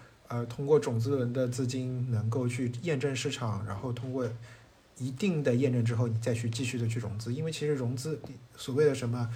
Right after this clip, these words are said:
呃，天使轮、A 轮、Pre-A、A 轮、B 轮这些，它代表的是你产-，整个公司的这个假设，就假设你这个公司能成功，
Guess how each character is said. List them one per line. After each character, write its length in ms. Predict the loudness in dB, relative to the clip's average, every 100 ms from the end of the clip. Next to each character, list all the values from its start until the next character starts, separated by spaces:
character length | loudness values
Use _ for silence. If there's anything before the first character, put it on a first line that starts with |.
| -8 -16 -6
呃， 280 | 0 2
天 200 | 2 2
使 120 | 2 4
轮、 200 | 4 4
A 80 | 2
轮、 420 | 2 4 4 2 -4 -8
Pre-A、 520 | -2 2 4 2 2
A 40 |
轮、 140 | 0 0
B 140 | 0
轮 180 | 0 0
这 100 | 0
些， 240 | 0 -2 -2 -12 -14
它 140 | -4 0
代 200 | 6 6
表 160 | 6 2
的 100 | -2
是 160 | -2
你 160 | 0 0
产-， 220 | -2 -8 -4
整 160 | 0
个 80 | 2
公 240 | 2 0
司 320 | -2 2 4 2 -6 -14 -4
的 180 | -2 0
这 140 | -2
个 120 | -2
假 300 | 2 2 2
设， 340 | 0 2 0 0 -14 -8
就 120 | -6 -6 -4
假 260 | 6 6 6
设 220 | 8 8
你 120 | 8
这 80 | 6
个 60 | 6
公 220 | 6 2
司 160 | 0 2
能 180 | 4
成 220 | 4 4 4
功， 280 | 4 2